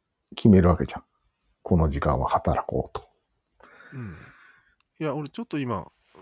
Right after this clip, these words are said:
Speaker 2: 脳裏に思い浮かんだのがね。
Speaker 1: うん。ほいほいほい。
Speaker 2: 黒三角とか、まあ、ミュージシャンとかって、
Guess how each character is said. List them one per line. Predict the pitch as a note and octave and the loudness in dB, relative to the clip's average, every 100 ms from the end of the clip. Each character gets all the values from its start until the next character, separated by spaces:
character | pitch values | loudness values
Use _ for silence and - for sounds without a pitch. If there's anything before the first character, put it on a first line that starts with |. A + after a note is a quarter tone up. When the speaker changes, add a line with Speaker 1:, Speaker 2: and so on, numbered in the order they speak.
| _ - | _ -8
Speaker 2:
脳 | C#3 F3 | -2 -2
裏 | C#3+ A2 | -2 -2
に | F2 D2+ - | -4 -6 -10
思 | A2 G#2 G#2+ | -10 -8 -8
い | |
浮 | G2+ | -10
か | G#2 | -10
ん | G2+ | -10
だ | D#2 - | -12 -20
の | |
が | - - | -20 -20
ね。 | A1+ - _ _ _ _ - | -20 -20 _ _ _ _ -20
Speaker 1:
う | - | 0
ん。 | |
ほ | C3 | 2
い | |
ほ | E2+ D2 | 2 -2
い | |
ほ | - | -8
い。 | - _ _ _ _ _ - | -18 _ _ _ _ _ -20
Speaker 2:
黒 | - G3+ A#3 | -16 -12 -12
三 | C#4+ C#4 A3+ | -12 -12 -8
角 | A#2+ - F#2 - | -8 -8 -14 -16
と | - | -20
か、 | - F2 | -14 -12
ま | A#2+ | -10
あ、 | - - _ _ _ _ _ - | -10 -14 _ _ _ _ _ -10
ミ | C#3+ | -4
ュ | F3+ | -2
ー | |
ジ | G2+ | -4
シ | D#2+ - | -10 -16
ャ | |
ン | A#1+ | -18
と | - | -20
か | - | -20
っ | - | -20
て、 | _ C2+ - | _ -18 -18